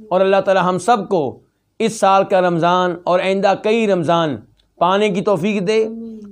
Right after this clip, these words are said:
ان کا حق ادا کرنے کی توفیق دے، اور اللہ تعالی ہمیں ان میں سے بنائے جن کو اللہ تعالی رمضان کے مہینے میں بخش دیتا ہے،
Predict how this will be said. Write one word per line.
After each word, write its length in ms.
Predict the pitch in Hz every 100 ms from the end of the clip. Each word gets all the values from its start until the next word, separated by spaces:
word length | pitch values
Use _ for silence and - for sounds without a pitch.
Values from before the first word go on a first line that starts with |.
| 170
ان 180 | 190
کا 200 | - 147
حق 60 | 202
ادا 220 | 226 208 208
کرنے 260 | 220 220
کی 100 | 202
توفیق 420 | 208 208 214 214
دے، 160 | 226 226 220 214 202 -
اور 120 | 185
اللہ 180 | 190 202
تعالی 160 | 196 196
ہمیں 240 | 202 220
ان 120 | 269 269
میں 100 | 247
سے 140 | 226
بنائے 460 | 185 175 175 180 170 _ _ -
جن 280 | 139 220
کو 80 | 208
اللہ 160 | 185 180 180
تعالی 360 | 180 175 180
رمضان 520 | 165 156 165 175 185 170
کے 120 | 170
مہینے 300 | 160 170 175
میں 120 | 170
بخش 240 | 156 180
دیتا 420 | 180 190 190 180 180
ہے، 160 | 185